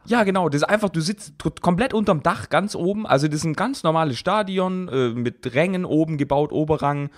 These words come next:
Dann kommt das Dach und auf der Haupttribüne haben sie einfach über den Rängen quasi, wo eigentlich dann schon der Betonblock kommt mit Dach, haben sie einfach noch so zwei Reihen Pressetribüne hingebaut. So, „Ah ja, komm, hockt euch mal dahin.“ Also das sind total beschissene Plätze für uns.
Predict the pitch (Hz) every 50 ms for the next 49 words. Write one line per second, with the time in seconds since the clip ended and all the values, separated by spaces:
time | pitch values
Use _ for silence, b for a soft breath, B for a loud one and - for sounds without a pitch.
0 | B B B - 117 127 139 120 110 - - - 160 226 - - b b b b
1 | b b - 120 131 135 135 - 131 135 180 190 - 202 170 151 165 175 170 170
2 | 165 139 135 139 131 135 - - 151 180 170 - 175 165 156 110 - _ _ _
3 | _ _ _ _ _ - 208 220 247 202 170 185 175 175 170 165 - - 120 123
4 | 151 180 190 160 143 - - 107 113 127 143 139 120 139 143 131 135 156 170 165
5 | - - 143 139 143 135 - 151 131 135 131 120 120 117 - 156 175 - 165 143
6 | 120 113 110 110 - - 135 151 151 - 123 120 - - 135 156 - - - 127
7 | 127 - - 143 139 151 139 139 135 - - 143 135 127 123 - - 120 120 127
8 | 123 117 120 123 120 117 - 117 120 - 135 - 117 101 104 107 101 101 107 101
9 | 101 98 104 101 - - 110 101 B B B B B B - 117 120 - 113 120
10 | - - 117 120 113 113 110 - - 123 107 113 110 104 104 98 101 120 135 143
11 | B B B B B - - 123 123 131 120 120 143 160 156 - 139 - 120 143
12 | 180 143 123 120 - - 160 - - 139 123 113 - 123 147 - - 180 165 -
13 | 165 - 165 185 202 - b